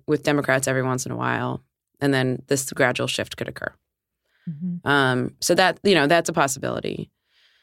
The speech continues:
Speaker 1: Uh, although then we en-, may-, <laughs> we could end up with, you know, a party of white supremacy and then a party of everyone else, which would not necessarily be good,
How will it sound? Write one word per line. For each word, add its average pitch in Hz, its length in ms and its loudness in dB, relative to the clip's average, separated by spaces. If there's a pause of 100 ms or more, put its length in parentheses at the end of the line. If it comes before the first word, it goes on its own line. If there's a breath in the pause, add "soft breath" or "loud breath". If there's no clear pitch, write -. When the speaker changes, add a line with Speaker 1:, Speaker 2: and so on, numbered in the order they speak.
(340)
Speaker 1:
Uh, 139 460 4 (500)
although 165 200 6
then 160 180 4
we 160 100 6
en-, 151 200 2
may-, 165 200 2 (140)
<laughs> 180 160 4
we 185 100 4
could 190 140 2
end 165 140 6
up 180 180 2
with, 147 260 2
you 156 120 4
know, 127 260 2
a 147 60 -2
party 156 280 4
of 143 80 4
white 139 160 2
supremacy 143 520 0
and 127 100 0
then 127 60 0
a 123 60 -2
party 127 220 0
of 127 60 0
everyone 123 320 -2
else, 117 240 -4
which - 140 -4
would 123 100 -2
not 120 180 -2
necessarily 127 520 -2
be 123 120 -6
good, 120 440 -2